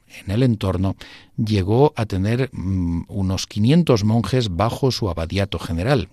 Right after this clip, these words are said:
como archimandrita de todos estos, o igumeno de todos estos, eh, mm, monasterios. En el año cuatrocientos noventa y uno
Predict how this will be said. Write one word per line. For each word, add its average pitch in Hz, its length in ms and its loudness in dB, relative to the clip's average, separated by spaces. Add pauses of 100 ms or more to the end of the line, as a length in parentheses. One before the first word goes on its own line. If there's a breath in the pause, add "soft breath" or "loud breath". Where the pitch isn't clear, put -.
como 85 340 -4
archimandrita 87 840 -4 (340 loud breath)
de 92 180 -2
todos 104 380 -2
estos, 95 460 -4
o 101 140 0
igumeno 95 520 0 (320 loud breath)
de 95 180 0
todos 92 380 -2
estos, 87 460 -4 (100)
eh, 82 300 -4
mm, 78 420 -2
monasterios. 85 720 -4 (720 loud breath)
En 135 140 6
el 147 80 10
año 170 200 8
cuatrocientos 139 600 2
noventa 135 320 2
y 110 100 2
uno 135 220 6